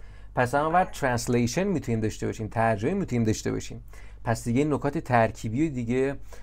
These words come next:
Speaker 1: خودتون احتمالاً بلدید. پس اینجا ما می‌تونیم آر ان اِی پلیمراز داشته باشیم، اینجا پ-، ما می‌تونیم در واقع ریبوزوم داشته باشیم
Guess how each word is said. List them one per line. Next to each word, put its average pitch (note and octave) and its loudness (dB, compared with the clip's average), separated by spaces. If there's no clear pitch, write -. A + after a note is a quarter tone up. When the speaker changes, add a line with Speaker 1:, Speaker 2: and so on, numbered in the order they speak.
Speaker 1:
خودتون C3 0
احتمالاً A2+ 0
بلدید. G#2 2
پس A#2 4
اینجا A#2+ 2
ما D#3 4
می‌تونیم E3+ -2
آر B2 6
ان B2 0
اِی B2 -2
پلیمراز B2+ 0
داشته B2 -2
باشیم، G2+ -4
اینجا A2+ -2
پ-، B2+ 0
ما A#2+ 4
می‌تونیم B2+ -2
در A2 4
واقع A2+ 0
ریبوزوم C3 2
داشته A2+ -2
باشیم G#2 -6